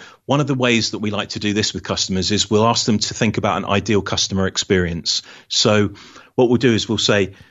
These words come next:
you know, if, if you had control over all of the variables, what would that ideal customer experience look like for you? And then as they map out that experience, we're then looking to see what are the sorts of questions that would tell us or tell the business owner,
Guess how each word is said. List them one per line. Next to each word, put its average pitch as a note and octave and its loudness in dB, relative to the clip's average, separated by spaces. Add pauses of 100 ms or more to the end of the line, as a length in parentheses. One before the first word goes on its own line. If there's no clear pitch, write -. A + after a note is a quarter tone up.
(160)
you G#2 -4
know, F#2+ -6
if, - -2
if G2+ -2
you D#3 4
had C3 0
control A#2 0
over G#2+ -2
all C3+ 0
of A#2+ 2
the A2+ -2
variables, F#2+ -2
what A#2+ 0
would B2 -6
that - -2
ideal G#2+ -2
customer G2+ -6
experience F#2+ -4
look G2 -4
like F#2+ -4
for - -6
you? A#2 0 (440)
And A2 4
then A2 4 (260)
as B2 0
they A#2+ 0
map A#2 -2
out A#2+ -2
that G2+ -2
experience, F#2 -4 (260)
we're G#2 0
then A#2+ 2
looking A#2 -2
to - -4
see G2+ 0
what B2 0
are C3+ 0
the A#2+ -4
sorts - 0
of B2 -4
questions G2+ 0
that - 0
would G2 -2
tell A#2 -2
us F2+ 0
or F#2 -8
tell A2+ -4
the F#2+ -8
business G2+ -4
owner, F2+ -6